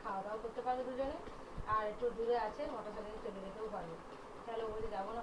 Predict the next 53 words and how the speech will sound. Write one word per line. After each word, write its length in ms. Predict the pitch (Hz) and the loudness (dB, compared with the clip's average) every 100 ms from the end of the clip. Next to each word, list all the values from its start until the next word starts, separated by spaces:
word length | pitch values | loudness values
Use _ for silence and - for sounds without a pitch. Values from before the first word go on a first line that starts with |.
| 214 | -2
ফালতু, 260 | 202 214 | -2 -2
ও 100 | 214 208 | -2 -2
তো 60 | 220 | -2
বিয়ে 120 | 202 208 | -2 0
বাড়ি 200 | 214 220 | 0 0
খাওয়া 160 | - 214 | 0 0
একদমই 260 | 196 226 240 | 0 -2 0
পছন্দ 300 | 233 247 240 | 0 0 2
করে 160 | 233 | 4
না, 80 | 247 | 4
যেগুলো 300 | 220 214 226 - | 2 0 0 0
খুব 100 | 247 - | -2 0
কাছে 220 | 233 262 226 | 0 0 -2
যেতেই 260 | 214 247 254 | -2 0 2
হয় 200 | 240 - - - - - - - | 0 -2 -6 -6 -6 -6 -8 -2
সেগুলো 260 | 226 208 220 220 | 0 2 2 2
তো 40 | 220 | 2
খুব 120 | 214 202 | 0 2
আমাদের 320 | 190 196 190 190 | 0 -2 -4 -2
সবাইকে 300 | 196 - 214 214 | 2 2 0 -2
নিয়ে 140 | - - | 2 4
যায়, 180 | 196 190 - - - - - 220 | 4 0 0 -2 -2 -4 -4 -2
সেটা 160 | 240 247 | 2 4
আলাদা 140 | 240 | 4
ব্যাপার।" 320 | 202 196 220 226 | 4 0 0 0
কিন্তু 240 | 226 208 214 | 0 -2 -2
আজকে 260 | 196 - 220 | -2 -4 -4
তো 40 | 214 | -2
যাওয়ার 240 | 202 196 202 | -2 -2 -2
একদমই 300 | 185 - 214 | -2 -4 -2
ইচ্ছে 180 | - - | 2 2
ছিল 120 | 240 | 4
না, 80 | 247 294 | 0 0
তো 40 | |
এদেরকে 320 | 262 214 208 214 | 0 2 0 0
পাঠিয়ে 280 | 202 233 220 | 0 0 -2
দিলাম। 220 | 240 302 - - - - - - - | -2 2 0 0 -6 -8 -8 -8 -4
এরপর 240 | 214 226 220 | -2 0 2
এরা 200 | 214 220 214 | 2 0 -2
চলে 160 | 202 | -2
গেলে 180 | 202 208 311 | 0 -2 0
পর 60 | |
আমরা 300 | 302 202 202 196 | 2 2 0 0
এবার 140 | 196 196 | 0 0
দুজনে 340 | 190 190 190 226 | -2 -4 -4 -6
খেতে 180 | - - | -2 -2
বসবো। 240 | - - - - - - - - - - - - - - - - 247 | -2 -2 -4 -4 -6 -8 -8 -8 -8 -6 -6 -2 -4 -4 -6 -4 2
সেটা 180 | 233 254 | 6 6
আমি 100 | 240 | 4
মনে 200 | 233 233 | 2 2
করে 120 | 262 247 | 2 2
দিচ্ছি 200 | 240 | 0
যে 80 | - | 0